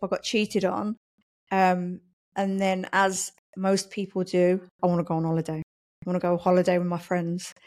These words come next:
And that's what I did. I went on holiday with my friends. And then shortly after coming back from holiday,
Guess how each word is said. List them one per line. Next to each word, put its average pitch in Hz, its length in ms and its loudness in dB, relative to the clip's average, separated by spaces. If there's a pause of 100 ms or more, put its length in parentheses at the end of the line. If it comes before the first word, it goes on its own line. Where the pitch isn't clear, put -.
(380)
And 185 200 0
that's - 380 -4 (180)
what 180 180 -6
I 175 80 -4
did. 190 480 0 (200)
I 175 60 -4
went 180 180 -2
on 170 100 -10
holiday 196 640 2 (640)
with - 160 -4
my 185 100 0
friends. 196 680 0 (160)
And 202 180 0
then 202 400 0 (460)
shortly 196 340 -2
after 190 240 -2
coming 196 220 -6
back - 160 -2
from 185 140 -10
holiday, 196 600 -4